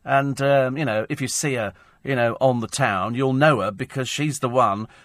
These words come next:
who's gonna be looking for another opportunity to try and make money out of the press. And sometimes the press get caught out. Sometimes they do buy into these things. And other times, they see through it. Uh,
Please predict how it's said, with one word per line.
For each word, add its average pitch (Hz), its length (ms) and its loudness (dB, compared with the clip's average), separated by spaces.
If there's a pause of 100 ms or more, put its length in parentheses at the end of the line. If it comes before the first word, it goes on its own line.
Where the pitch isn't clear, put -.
who's 131 160 -4
gonna 139 140 -2
be 139 60 0
looking 135 280 -2
for 135 80 -4
another 127 260 -4
opportunity 123 800 -2
to 113 100 -14
try 123 220 -4
and 117 80 -6
make 123 160 -6
money 123 260 -4
out 127 120 -6
of - 80 -6
the 131 40 -10
press. 180 360 -6
And 143 80 -8
sometimes 247 420 -4
the 156 80 -8
press 185 260 -6
get - 200 -14
caught 180 260 -8
out. 208 320 -8 (240)
Sometimes 170 400 -6
they 165 140 2
do 165 240 0
buy 156 260 2
into 180 300 -4
these 87 240 -8
things. 82 400 -10
And 98 140 -12 (280)
other 143 200 0
times, 147 600 2 (300)
they 95 120 -14
see 87 280 -8
through - 260 -18
it. - 300 -14 (340)
Uh, 185 240 6